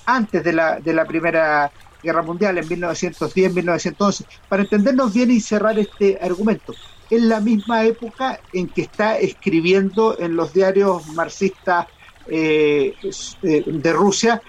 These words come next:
eh, Vladimir Ilich Ulyanov Lenin, y está escribiendo en los diarios italianos socialistas Benito Mussolini,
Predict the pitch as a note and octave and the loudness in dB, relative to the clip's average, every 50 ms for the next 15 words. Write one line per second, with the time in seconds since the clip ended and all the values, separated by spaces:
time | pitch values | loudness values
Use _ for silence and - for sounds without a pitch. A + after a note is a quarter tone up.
0 | - - - - D#3 D#3+ D#3 D#3+ D#3+ D#3 D#3+ E3 E3 E3+ F3 E3+ F3+ F#3+ F#3+ F#3 | -20 -12 -4 0 2 2 2 2 0 0 0 0 0 0 -2 0 0 2 2 2
1 | F#3 F3 F#3 F#3 - - - - F#3 F3+ F#3 F3+ F3 F3 E3+ E3 D#3 F3 G3 G3 | 4 2 2 -2 -2 -8 -4 0 0 2 2 0 0 0 -2 0 0 2 2 2
2 | F#3 F#3+ A#3 B3 A3+ - - - - - - F3 F3 D#3 - - G3+ G3 - - | 2 2 0 -2 -2 -6 -10 -20 -20 -8 -4 -2 -2 -2 -2 -4 -4 -4 -4 -2
3 | F#3 F3+ F3+ F#3+ G3 G3 F#3+ G3+ F#3 F3+ E3 D3+ D3 F3 F#3 F#3+ F#3+ G3+ F#3+ F#3 | -2 0 2 2 0 0 0 0 0 0 0 -2 0 0 0 0 2 0 0 0
4 | - E3+ E3 F#3 F#3+ G3 G3 G3+ F#3+ - - E3+ - - E3+ E3+ G3 G#3 - - | -2 -2 -2 0 -2 -2 -2 -4 -6 -8 -8 -10 -6 -4 -2 0 0 -2 -2 -2
5 | A#3 A3+ F#3 E3+ F#3 F3+ G3+ G#3 - G3+ F3+ E3+ D#3 - A#3 C#4 D#4+ B3+ D3+ B2 | -4 -4 -2 -2 -2 0 0 0 0 -2 -4 -4 -4 -2 0 0 0 0 0 -2
6 | A2+ | -6